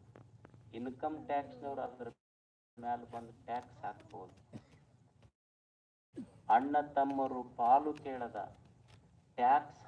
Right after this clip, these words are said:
ಹಾಕ್ಲಿಕ್ಕೆ ಬರ್ಲಾರ್ದಂಥ, ಕಳ್ಳರು ಕದಿಯಲಿಕ್ಕೆ ಬರದಂಥ ಯಾವ್ದಾದ್ರು ಒಂದು ಸಂಪತ್ತಿದ್ರೆ ಅದು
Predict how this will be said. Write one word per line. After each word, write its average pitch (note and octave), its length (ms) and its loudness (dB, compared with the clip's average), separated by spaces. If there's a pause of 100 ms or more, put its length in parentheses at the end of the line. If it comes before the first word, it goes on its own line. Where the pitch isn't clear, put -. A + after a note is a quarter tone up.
(100)
ಹಾಕ್ಲಿಕ್ಕೆ - 680 0
ಬರ್ಲಾರ್ದಂಥ, C#3 800 2 (800)
ಕಳ್ಳರು D#3 400 0 (140)
ಕದಿಯಲಿಕ್ಕೆ C3 640 -8 (100)
ಬರದಂಥ B2 520 -6 (220)
ಯಾವ್ದಾದ್ರು B2 560 -2
ಒಂದು G#2+ 140 -10 (140)
ಸಂಪತ್ತಿದ್ರೆ A#2+ 680 -12
ಅದು G2+ 100 -16